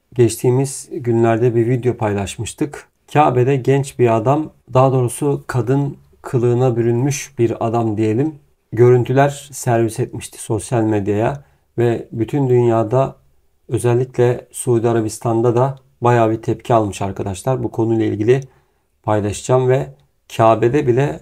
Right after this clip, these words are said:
büyük tepki göstermişler bu elemana. Bu konuyla ilgili size bir görüntü izleteceğim. Kabe'de böyle şeylerin yapılmaması gerektiğine dair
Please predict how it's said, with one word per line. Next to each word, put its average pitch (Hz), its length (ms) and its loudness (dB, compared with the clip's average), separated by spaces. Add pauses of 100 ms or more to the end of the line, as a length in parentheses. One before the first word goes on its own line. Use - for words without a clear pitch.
(160)
büyük 135 400 -2
tepki 127 320 -2
göstermişler 104 840 -2
bu 110 280 0
elemana. 107 560 -2 (300)
Bu 139 100 0
konuyla 151 360 2
ilgili 135 560 0
size 131 420 0
bir 120 80 4
görüntü 123 440 4
izleteceğim. 117 720 0 (280)
Kabe'de 127 500 4
böyle 131 280 4
şeylerin 127 480 2
yapılmaması 123 840 0 (300)
gerektiğine 117 760 2
dair 117 560 0